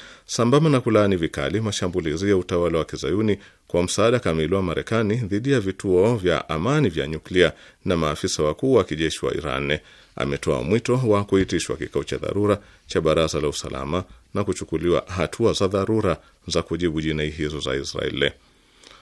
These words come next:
Barua hiyo imesisitiza kuwa utawala wa kizayuni umefanya mashambulizi yaliyoratibiwa zamani dhidi ya vituo vya nyuklia na miundo mbinu ya kiraia ya Jamhuri ya Kiislamu ya Iran. Hatua hizo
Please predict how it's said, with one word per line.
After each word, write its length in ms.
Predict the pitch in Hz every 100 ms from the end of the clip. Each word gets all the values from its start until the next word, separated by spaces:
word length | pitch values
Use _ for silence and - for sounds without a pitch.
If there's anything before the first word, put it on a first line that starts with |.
| -
Barua 260 | 92 107 113
hiyo 360 | 139 139 139
imesisitiza 720 | 104 117 107 101 87 95 69
kuwa 400 | 73 - 78 113
utawala 380 | 104 104 95 87
wa 60 | 80
kizayuni 540 | 80 69 98 117 90 - - -
umefanya 500 | 101 110 - 123 139
mashambulizi 800 | 78 - 73 76 85 104 123 110
yaliyoratibiwa 720 | 90 107 113 90 - 78 80
zamani 460 | 76 69 95 110 98 - - -
dhidi 240 | 98 113
ya 80 | 110
vituo 340 | 92 87 - 123
vya 180 | 101
nyuklia 360 | 87 80 - 101
na 100 | 98
miundo 320 | 95 110 107
mbinu 300 | 95 101 131
ya 120 | 107
kiraia 480 | 87 85 80 92 104 - - -
ya 80 | 92
Jamhuri 380 | 95 90 95 87
ya 80 | 85
Kiislamu 400 | 87 - 87 87
ya 60 |
Iran. 340 | 92 95 78 71
Hatua 320 | 67 - 87
hizo 280 | 143 127